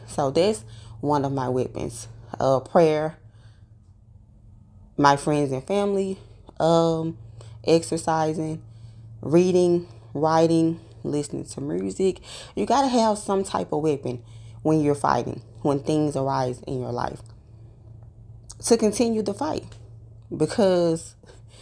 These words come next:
you don't wanna lose. You wanna lose? No. And for number one, you give it to God. Because if you know with him, the fight is already fixed. You just have to go into it and stay faithful and stick with it and know that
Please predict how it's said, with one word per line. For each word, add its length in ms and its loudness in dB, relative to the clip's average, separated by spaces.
you 100 0
don't 140 4
wanna 220 4
lose. 520 -2
You 120 0
wanna 240 4
lose? 500 -2
No. 380 -2
And 140 0
for 140 2
number 320 2
one, 480 0
you 120 -4
give 200 2
it 100 -2
to 100 0
God. 420 0
Because 280 0
if 160 2
you 140 0
know 260 2
with 240 0
him, 540 -2
the 140 0
fight 260 2
is 140 0
already 420 2
fixed. 420 -6
You 80 -2
just 160 0
have 180 4
to 80 2
go 220 4
into 260 -2
it 120 -12
and 160 2
stay 240 0
faithful 520 -2
and 140 -2
stick 380 -8
with 180 2
it 120 -2
and 240 0
know 260 2
that 360 0